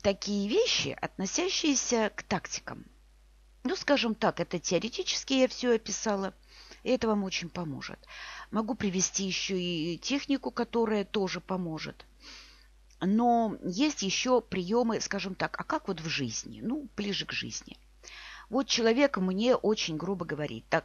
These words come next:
ты мне уже надоела". Как реагировать на это?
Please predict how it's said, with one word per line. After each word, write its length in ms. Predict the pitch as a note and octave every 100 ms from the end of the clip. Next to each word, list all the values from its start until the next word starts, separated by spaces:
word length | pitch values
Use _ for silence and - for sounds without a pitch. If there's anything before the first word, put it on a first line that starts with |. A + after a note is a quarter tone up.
| - -
ты 160 | D#4
мне 320 | C#4+ A#3+ B3
уже 340 | B3+ G#3+ E3 G#3
надоела". 640 | F#3+ F3+ E3+ A#2 - - - - _ _ _ - - - -
Как 180 | - C#4
реагировать 640 | G#3 E3+ D3+ G#3+ G3 - D3
на 180 | C3+ A#2+
это? 200 | -